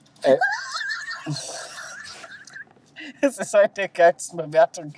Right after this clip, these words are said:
Speaker 1: Ja.
Speaker 2: Keine Ahnung. Ich habe
Speaker 1: Hab
Speaker 2: ein
Speaker 1: das für
Speaker 2: anderes
Speaker 1: jemand anderen bestellt, deswegen kann ich nichts dazu sagen. Allein das ist schon so armselig.
Speaker 2: Äh,
Speaker 1: Ich glaub,
Speaker 2: du
Speaker 1: bald
Speaker 2: musst
Speaker 1: kommen wieder die Profiler, sag ich
Speaker 2: du,
Speaker 1: dir.
Speaker 2: du kriegst
Speaker 1: Ja.
Speaker 2: da auch die Dings, du kriegst da auch die Benachrichtigung. Also das Feature,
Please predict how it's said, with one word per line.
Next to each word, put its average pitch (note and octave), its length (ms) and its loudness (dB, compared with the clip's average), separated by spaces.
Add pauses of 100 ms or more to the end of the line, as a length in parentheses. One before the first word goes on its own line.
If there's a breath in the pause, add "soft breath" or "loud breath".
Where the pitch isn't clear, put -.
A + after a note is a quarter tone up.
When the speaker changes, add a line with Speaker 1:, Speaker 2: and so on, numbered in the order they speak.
(100)
Speaker 1:
Ja. G#2+ 260 6
Speaker 2:
Keine F3+ 600 4
Ahnung. E3 360 -4 (380 loud breath)
Ich F3 320 0
habe D#3+ 160 6
Speaker 1:
Hab D#3+ 100 4
Speaker 2:
ein F3 80 10
Speaker 1:
das E3+ 120 4
für - 60 0
Speaker 2:
anderes E3+ 140 2
Speaker 1:
jemand E3 280 2
anderen D3+ 460 2
bestellt, C#3 600 2
deswegen C#3+ 400 0
kann C3+ 200 0
ich C3+ 100 -4
nichts C#3+ 260 -8
dazu C3 300 -2
sagen. A#2 480 4 (320 loud breath)
Allein C#3 320 6
das D#3+ 220 2
ist D#3+ 180 -10
schon D3 180 -2
so C3 160 -2
armselig. B2 720 -4
Speaker 2:
Äh, E3 120 -2
Speaker 1:
Ich F#3+ 100 -4
glaub, C3+ 140 2
Speaker 2:
du F3+ 80 0
Speaker 1:
bald C#3 160 4
Speaker 2:
musst - 100 -10
Speaker 1:
kommen C#3+ 140 0
wieder B2+ 160 2
die B2 80 -6
Profiler, G#2+ 540 0
sag F#2 200 -6
ich F#2 80 -16
Speaker 2:
du, E3+ 80 -8
Speaker 1:
dir. G2 100 -12
Speaker 2:
du E3 140 -10
kriegst - 400 -4
Speaker 1:
Ja. G3 60 6
Speaker 2:
da D#3 60 8
auch D#3+ 100 2
die - 140 -14
Dings, C#3+ 440 -10
du C#3+ 100 -16
kriegst E3+ 220 -8
da E3 80 -6
auch E3 60 -4
die - 100 -14
Benachrichtigung. D3 540 -6 (300)
Also D3 280 -10
das D3 160 -10
Feature, G3 340 -8